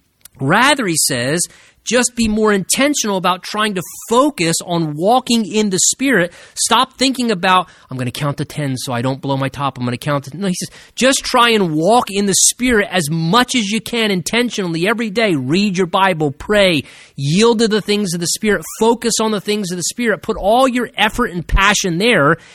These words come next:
and you'll find the appetite for the sin decreases. You'll find your attention to be distracted by the sin will begin to diminish. It's often been said before, how do you overcome a passion?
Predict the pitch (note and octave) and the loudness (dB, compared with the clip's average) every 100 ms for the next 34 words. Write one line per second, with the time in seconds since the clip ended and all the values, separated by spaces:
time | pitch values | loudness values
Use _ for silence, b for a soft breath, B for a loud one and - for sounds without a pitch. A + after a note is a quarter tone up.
0 | B B _ F#3+ G#3+ G#3+ A3+ A3 A3 G3+ | B B _ 0 2 2 2 2 2 -2
1 | F3 A3+ - - F3+ F3+ F#3+ E3 - A3+ | 0 0 -2 -4 -6 -4 -6 -4 -2 0
2 | G#3+ F3+ D#3 A3 A#3+ - G2+ - - b | 2 0 -2 -4 -4 -4 -8 -10 -10 b
3 | b - G3 - G#3+ G#3 F#3+ F3+ - A#3 | b -4 -2 2 2 2 0 0 -2 -2
4 | A#3+ - F3+ E3+ E3+ D#3 G3 G3+ - F3 | -2 -2 -4 -4 -6 -6 -4 -4 -4 -4
5 | E3 D#3+ D#3 - A3+ G3 E3 B B B | -2 -2 -2 -2 -2 -2 -4 B B B
6 | F3+ E3 E3 F3 F3+ F#3 F#3+ E3+ F3 F#3 | -2 0 0 0 -2 -2 -4 -4 -2 -2
7 | G3 B3+ A#3 A#2 - - B B - G#3+ | 0 0 -2 -4 -6 -10 B B 0 0
8 | G#3+ G#3+ F#3+ A3+ F#3+ F#3 B3 A#3+ D3 G3 | 2 -2 -2 -4 -6 -8 -2 0 2 2
9 | A3+ A#3+ F#3 G3 G3 G3 F#3 F#3 F#3+ F#3 | 2 -2 -2 -2 -2 -4 -4 -2 -2 -6
10 | F3+ - F#3 G3 - A2+ | -10 -4 0 2 0 -4